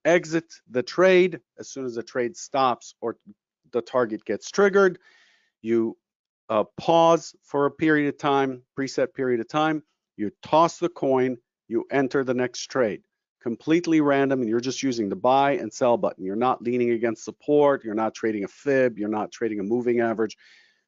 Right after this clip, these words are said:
Very, very simple stuff. So heads, buy, tails, sell, and you do it over and over and over in a simulator with a one R factor trade. The stable win rate for most people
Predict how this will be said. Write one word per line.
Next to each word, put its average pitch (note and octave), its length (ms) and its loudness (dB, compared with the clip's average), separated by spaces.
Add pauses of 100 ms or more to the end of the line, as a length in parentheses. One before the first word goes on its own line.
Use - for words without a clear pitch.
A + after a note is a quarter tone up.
(120)
Very, D#3 520 4
very D3+ 280 4
simple B2+ 420 -2
stuff. - 440 -6 (540)
So G#2 360 0 (420)
heads, C#3+ 480 0 (120)
buy, C#3 560 4 (180)
tails, C3 480 2
sell, C3+ 600 2
and A2+ 120 -8
you A#2 100 -4
do A#2 220 -4
it - 140 -8
over C#3 340 0
and C3+ 80 -2
over B2 260 0
and A#2 100 0
over A2+ 240 0
in G2+ 80 -4
a G2+ 40 -8
simulator E3+ 720 4 (280)
with A#2+ 120 -2
a A#2+ 80 2
one C3+ 200 2
R B2 160 2
factor A2+ 420 -2
trade. C#3+ 480 0 (800)
The A2+ 320 0 (360)
stable E3 680 4
win D3+ 300 2
rate A2 380 0
for - 160 -8
most D#3 560 0
people B2 600 0